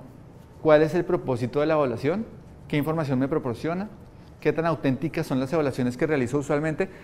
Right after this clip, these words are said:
Autenticidad se refiere a una cosa. Cuando, por ejemplo, los estudiantes se orientan más por la nota,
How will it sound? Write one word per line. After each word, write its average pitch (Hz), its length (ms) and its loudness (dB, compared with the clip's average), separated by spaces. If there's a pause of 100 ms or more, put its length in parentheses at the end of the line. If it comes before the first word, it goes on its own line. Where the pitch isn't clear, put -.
(100)
Autenticidad 156 640 6
se 160 100 6
refiere 175 300 6
a 131 40 4
una 143 180 4
cosa. 135 240 4 (680)
Cuando, 165 240 6
por 160 100 6
ejemplo, 156 200 6
los 190 160 4
estudiantes 151 500 4
se 185 60 4
orientan 139 360 4
más 147 200 0
por 170 120 2
la 160 120 4
nota, 135 340 4